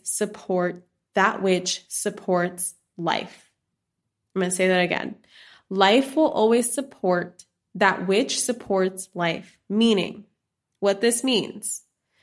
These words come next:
is the more souls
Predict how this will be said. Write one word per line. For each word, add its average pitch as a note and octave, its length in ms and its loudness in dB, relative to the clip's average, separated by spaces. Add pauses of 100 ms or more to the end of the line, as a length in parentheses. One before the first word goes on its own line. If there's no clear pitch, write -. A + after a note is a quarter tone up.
(600)
is G#3 580 4 (160)
the G#3 220 2
more B3 460 4
souls G#3 920 0